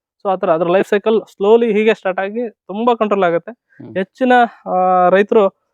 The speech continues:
Speaker 1: ಆದಷ್ಟು ಸೋಲ್ಜರ್ನ ಬಳಕೆ ಮಾಡೋದ್ರಿಂದ ನಿಮಗೆ ಬೇರು ಹುಳುಗಳನ್ನ, ಆ, ಹಾವಳಿನ ತಪ್ಪಿಸ್ಬೋದು.
Speaker 2: ಸೋಲ್ಜರಲ್ಲಿ ತಪ್ಪಿಸ್ಬೋದು. ಈಗ ನಿಮ್ಗೆ ಈಗ ಅಡಿಕೆ ಮರ ನೋಡಿದ್ರೆ ಗೊತ್ತಾಗತ್ತೆ,
Speaker 1: ಹಾ.
Speaker 2: ಯಾ-, ಆ ಗಣ್ಣುಗಳು
Speaker 1: ಹಾ.
Speaker 2: ಮ-, ಮಧ್ಯ ಚಪ್ಪಟೆ, ಮತ್ತೆ ಮೇಲ್ಗಡೆ ದಪ್ಪ, ಮತ್ ಚಪ್ಪಟೆ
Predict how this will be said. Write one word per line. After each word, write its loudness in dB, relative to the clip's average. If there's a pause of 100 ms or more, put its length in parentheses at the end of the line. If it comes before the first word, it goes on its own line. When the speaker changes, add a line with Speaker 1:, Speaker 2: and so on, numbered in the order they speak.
(180)
Speaker 1:
ಆದಷ್ಟು -2
ಸೋಲ್ಜರ್ನ 0
ಬಳಕೆ -2
ಮಾಡೋದ್ರಿಂದ -2 (160)
ನಿಮಗೆ -6 (120)
ಬೇರು 2
ಹುಳುಗಳನ್ನ, 0 (640)
ಆ, -6
ಹಾವಳಿನ 0
ತಪ್ಪಿಸ್ಬೋದು. -10
Speaker 2:
ಸೋಲ್ಜರಲ್ಲಿ -8
ತಪ್ಪಿಸ್ಬೋದು. -2
ಈಗ -2
ನಿಮ್ಗೆ -2
ಈಗ -8
ಅಡಿಕೆ -8
ಮರ -8
ನೋಡಿದ್ರೆ -4
ಗೊತ್ತಾಗತ್ತೆ, -10
Speaker 1:
ಹಾ. -20
Speaker 2:
ಯಾ-, -6
ಆ -6
ಗಣ್ಣುಗಳು -2
Speaker 1:
ಹಾ. -14
Speaker 2:
ಮ-, -4
ಮಧ್ಯ -2
ಚಪ್ಪಟೆ, -4
ಮತ್ತೆ -6
ಮೇಲ್ಗಡೆ -4
ದಪ್ಪ, -6
ಮತ್ -8
ಚಪ್ಪಟೆ -10